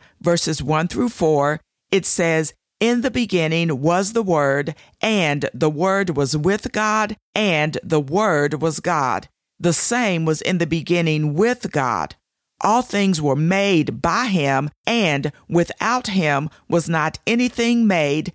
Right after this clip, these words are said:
that was made. In him was life, and the life was the light of men." So the word was here in the beginning, and it will still stand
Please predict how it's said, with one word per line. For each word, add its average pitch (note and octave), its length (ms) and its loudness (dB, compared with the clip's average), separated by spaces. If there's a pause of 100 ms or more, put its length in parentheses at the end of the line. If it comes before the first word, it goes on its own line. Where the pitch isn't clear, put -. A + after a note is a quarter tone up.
(140)
that D#3 340 0
was E3+ 500 0
made. B2+ 440 -2 (220)
In A3+ 220 2
him G#3 300 4
was C3+ 260 0
life, G3+ 460 -2 (280)
and D#3 540 0
the D3 180 0
life E3 520 -2
was D3+ 640 0
the D#3 160 0
light D#3+ 500 -2
of D3+ 140 -4
men." D#3+ 440 -2 (160)
So - 220 0
the D3+ 140 2
word G#3+ 600 0
was D#3+ 180 0
here C#3+ 380 0 (280)
in F3+ 160 2
the D3+ 60 0
beginning, G#3+ 720 2 (280)
and E3 500 0
it F#3 180 0
will D3+ 200 0
still A#3 520 0
stand D#3+ 680 -2